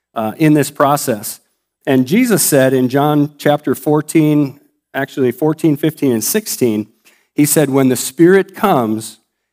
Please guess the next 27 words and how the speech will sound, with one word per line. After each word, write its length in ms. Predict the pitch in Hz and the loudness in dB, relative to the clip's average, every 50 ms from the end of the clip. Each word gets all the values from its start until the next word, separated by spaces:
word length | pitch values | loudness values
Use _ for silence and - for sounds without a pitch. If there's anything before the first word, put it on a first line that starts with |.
| _ _ _ | _ _ _
he 140 | - - 175 | -2 0 2
will 140 | 170 160 147 | 2 2 0
bring 320 | 135 131 151 160 175 190 | 0 0 0 2 2 2
to 120 | 185 - 196 | 0 0 2
remembrance 680 | 196 190 185 165 147 139 131 135 131 127 120 - - | 4 4 4 4 2 2 2 2 0 0 -2 -6 -8
things 440 | - - 151 147 139 139 139 139 - | -6 -2 -2 0 0 0 -2 -4 -8
concerning 800 | - - 123 113 - - 156 143 135 131 127 120 117 117 110 _ - | -8 -8 -8 -6 -4 -2 0 2 2 2 2 0 0 -2 -6 _ -10
me." 540 | - 117 120 127 120 113 98 92 92 92 _ _ _ _ _ _ _ _ _ _ _ - | -6 -2 -2 0 0 0 -2 -4 -8 -14 _ _ _ _ _ _ _ _ _ _ _ -2
His 160 | 147 131 120 | 0 2 4
ministry 680 | 160 175 214 240 208 185 - - 165 135 135 131 135 131 | 4 6 6 6 4 2 0 0 2 2 2 2 0 0
will 200 | - 156 139 135 | 0 0 0 0
point 360 | - - 151 143 143 - - - _ _ | 0 2 2 2 2 0 -4 -10 _ _
to 100 | - - | -2 0
me. 540 | 127 123 135 156 151 139 120 107 98 104 107 _ _ _ _ _ _ _ | 2 4 4 4 4 2 0 -2 -4 -6 -12 _ _ _ _ _ _ _
He 120 | - 170 | 0 2
will 160 | 160 151 143 | 2 4 4
lead 300 | 143 156 185 196 202 180 | 4 2 2 2 0 0
you 320 | 185 185 185 185 190 185 175 | 2 2 4 4 4 4 2
into 300 | 175 170 170 - - 143 | 2 0 0 0 -2 -2
all 240 | - 156 147 147 | 0 0 0 -2
truth 640 | 139 - - - - 226 220 196 147 120 - - - | -2 -4 -6 -2 2 4 4 4 4 2 -2 -10 -10
concerning 600 | _ - 127 120 - - 165 151 143 139 131 127 | _ -6 -6 -4 0 0 2 2 2 2 2 4
me, 400 | 139 160 156 151 151 151 147 135 - | 4 4 4 2 2 0 -4 -6 -10
and 140 | 143 123 120 | -10 -10 -6
he 120 | 117 147 147 | -2 -2 -2
will 140 | 135 131 | -2 -4
glorify 880 | 120 120 127 127 131 135 131 127 123 127 - 127 120 117 113 110 110 | -6 -6 -4 -2 0 0 0 0 0 -2 -4 -4 -2 -2 -2 -4 -6